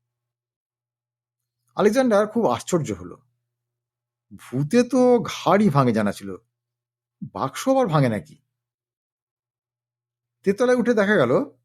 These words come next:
একটা ঘরে সমস্ত জিনিসপত্র একত্র জড়ো করা, আর তারই পাশে বসে দুজন লোক কি যেন পরামর্শ করছে। ইন্সপেক্টর বললেন,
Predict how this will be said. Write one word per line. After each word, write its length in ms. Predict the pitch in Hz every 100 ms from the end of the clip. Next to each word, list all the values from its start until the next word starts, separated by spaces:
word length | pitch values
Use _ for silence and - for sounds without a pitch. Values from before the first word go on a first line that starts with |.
| _ _ _ _ _ _ _ -
একটা 280 | 151 196
ঘরে 460 | 151 127 156 175 240 _ _ _ _ -
সমস্ত 480 | - 247 262 - 214
জিনিসপত্র 720 | 117 131 214 - 202 - 214
একত্র 400 | 151 135 - 147
জড়ো 220 | 104 92
করা, 300 | 95 85 - _ _ _ _ _ _ _ _
আর 80 | - - -
তারই 240 | 120 156
পাশে 420 | 151 - 113 - -
বসে 540 | 113 143 196 131 139 _ _ _ _ _ 113
দুজন 320 | 113 156 220
লোক 340 | 208 180 180 _ _ _ _
কি 100 | 226
যেন 180 | 240 226
পরামর্শ 640 | - 98 104 123 160 -
করছে। 420 | 98 92 - - _ _ _ _ _ _ _ _ _ _ _ _ _ _ _ _ _ 185
ইন্সপেক্টর 440 | 214 262 269 269
বললেন, 360 | 269 202 180